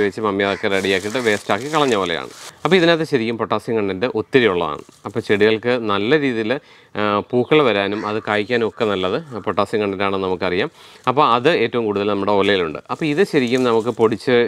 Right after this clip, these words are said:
ഇട്ട് കൊടുക്കാനോ അതിനേക്കാളൊക്കെ നല്ലത് നമ്മുടെ ഗ്രോ ബാഗിൽ തന്നെ നിറച്ചു കഴിഞ്ഞാൽ ഇത് പതുക്കെ അലിഞ്ഞ് നമ്മുടെ ചെടികൾക്ക് ആവശ്യമായ, അതായത് ചെടികൾ വളരുന്ന, വളരുന്ന സമയത്ത് തന്നെ ഇത് ചെടികൾക്ക് ആവശ്യമായ വളങ്ങൾ നമുക്ക് ഇതിനകത്തുനിന്ന് കിട്ടും.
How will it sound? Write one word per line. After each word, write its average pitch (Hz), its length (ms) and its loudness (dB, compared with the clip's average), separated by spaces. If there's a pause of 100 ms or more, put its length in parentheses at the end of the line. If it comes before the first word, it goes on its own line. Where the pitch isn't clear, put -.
ഇട്ട് 107 120 -2
കൊടുക്കാനോ 101 500 2
അതിനേക്കാളൊക്കെ 104 560 0
നല്ലത് 101 220 0
നമ്മുടെ 98 260 -2
ഗ്രോ 95 140 2
ബാഗിൽ 107 320 0
തന്നെ 117 180 0
നിറച്ചു 92 200 -6
കഴിഞ്ഞാൽ 101 260 0 (340)
ഇത് 117 80 2
പതുക്കെ 110 420 0 (140)
അലിഞ്ഞ് 98 380 -2
നമ്മുടെ 98 280 -4
ചെടികൾക്ക് 98 420 -2
ആവശ്യമായ, 95 480 0
അതായത് 92 380 -2
ചെടികൾ 101 320 0
വളരുന്ന, 98 400 0
വളരുന്ന 95 380 -2 (120)
സമയത്ത് 90 320 0
തന്നെ 92 180 0 (540)
ഇത് 123 160 4
ചെടികൾക്ക് 113 380 2
ആവശ്യമായ 107 500 -2
വളങ്ങൾ 98 280 -2
നമുക്ക് 98 240 -4
ഇതിനകത്തുനിന്ന് 95 440 -4
കിട്ടും. 90 300 -2